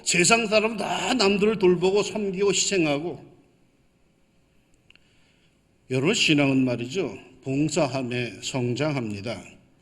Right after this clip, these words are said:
예수 그리스도를 영접하고 구원받았다 하여 이젠 됐다고 아무런 봉사도 하지 않는 이의 신앙은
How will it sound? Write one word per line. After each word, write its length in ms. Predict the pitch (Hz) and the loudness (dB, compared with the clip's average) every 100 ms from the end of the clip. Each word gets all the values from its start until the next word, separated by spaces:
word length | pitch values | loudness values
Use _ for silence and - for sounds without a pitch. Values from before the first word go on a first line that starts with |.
| _ _ _ _ _ _ _ _ | _ _ _ _ _ _ _ _
예수 380 | 147 180 185 208 | 6 8 8 2
그리스도를 480 | 202 190 - 202 214 | 2 2 2 4 4
영접하고 640 | 156 156 175 175 151 190 | 4 2 0 0 0 0
구원받았다 680 | 185 151 160 143 139 139 156 | 0 0 2 2 0 0 -2
하여 200 | 139 180 | 0 0
이젠 380 | 127 139 165 185 | 0 -2 -2 -2
됐다고 540 | 135 131 151 139 156 | -2 -4 -4 -4 -4
아무런 420 | 123 131 165 202 190 | -4 -2 -2 -2 -2
봉사도 440 | 165 170 170 175 | 0 0 -2 -4
하지 280 | 165 160 175 | -6 -6 -6
않는 380 | 139 139 175 185 | -4 0 0 2
이의 160 | 185 | 2
신앙은 560 | 190 151 127 135 196 - | 0 -4 -4 -4 -4 -6